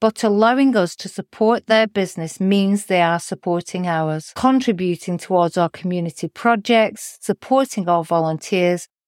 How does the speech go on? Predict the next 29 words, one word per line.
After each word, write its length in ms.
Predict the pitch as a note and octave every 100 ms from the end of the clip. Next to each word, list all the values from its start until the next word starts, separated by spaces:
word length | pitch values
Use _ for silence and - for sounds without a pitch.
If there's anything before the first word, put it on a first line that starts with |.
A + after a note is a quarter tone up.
| _
and 260 | E3+ F3+ E3
being 300 | G#3 A3+ A3+
part 460 | - F#3+ F3 E3+
of 160 | F3+ - _
us 380 | A#3 G3 D#3+ -
making 460 | F3+ E3+ D3+ F3+ F3
a 80 |
difference. 680 | E3+ E3 - D#3+ D#3 C#3+ - _ _ _ _ -
To 100 | A#3+
find 420 | - E4 F#4 C#4
out 200 | F#3+ -
how 120 | F3+
you 280 | F#3 G3 B3
can 140 | -
be 120 | F#3
part 440 | F3+ - F#3+ F3 -
of 120 | E3+
the 100 | E3+
C 300 | - A3 G#3
B 220 | F#3 F#3
P 300 | F#3 - F#3
members 480 | F3+ F#3 F3 E3 -
family, 560 | - A3+ G#3+ F3+ D#3+ D#3+ _ _ _ -
contact 600 | - C#4+ B3+ F#3 A3+ -
J 300 | G#3 G#3 G#3+
D 380 | G3+ E3+ D#3+ D#3
oh 160 | - A3
seven 460 | - G#3 F#3 F3+
nine 420 | F3+ F#3 G3+ G#3+